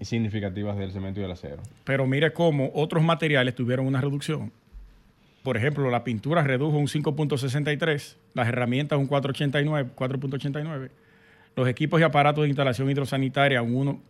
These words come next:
Speaker 2: un tres punto sesenta y cinco. Eso es negativo en reducción, ¿eh?
Speaker 1: Ujú.
Speaker 2: Las bovedillas un tres punto doce, la madera un menos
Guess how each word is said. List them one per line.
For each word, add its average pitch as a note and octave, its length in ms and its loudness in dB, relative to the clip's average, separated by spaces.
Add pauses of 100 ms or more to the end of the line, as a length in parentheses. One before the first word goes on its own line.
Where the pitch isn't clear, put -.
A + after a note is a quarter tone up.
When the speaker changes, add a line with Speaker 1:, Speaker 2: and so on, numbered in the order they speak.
(760)
Speaker 2:
un C3 100 -2
tres D3+ 240 0
punto D#3+ 340 -4
sesenta C#3 320 0
y C3 40 2
cinco. C3 300 0
Eso D#3+ 300 4
es F#3 360 4
negativo C3 500 2
en G#2 60 0
reducción, A#2+ 480 -2
¿eh? B2 180 -8
Speaker 1:
Ujú. C3 220 -4 (1000)
Speaker 2:
Las C3+ 240 4
bovedillas D#3+ 920 2
un B2+ 160 -4
tres C#3+ 160 -2
punto D3+ 320 0
doce, E3+ 460 0 (420)
la B2 140 0
madera C#3+ 440 4
un C#3+ 380 2
menos C#3 800 -2